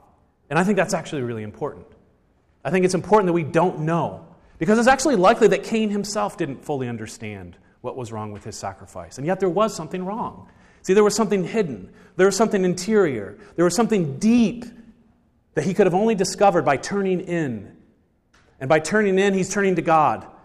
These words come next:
and said, "Lord, what's off? What's wrong here? What's wrong about this sacrifice? Help me, Lord."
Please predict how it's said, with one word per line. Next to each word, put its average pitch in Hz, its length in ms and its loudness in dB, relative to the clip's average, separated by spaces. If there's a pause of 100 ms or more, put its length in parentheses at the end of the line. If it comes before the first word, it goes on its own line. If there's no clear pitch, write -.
(120)
and 139 120 -8
said, 165 160 2
"Lord, 190 300 4
what's 220 180 4
off? 185 520 -4
What's 202 180 0
wrong 208 380 0
here? 107 320 -10 (1200)
What's 196 180 2
wrong 240 360 2
about 185 220 2
this 180 180 -4
sacrifice? 143 680 -6
Help 180 240 -2
me, 113 160 -8
Lord." 95 340 -16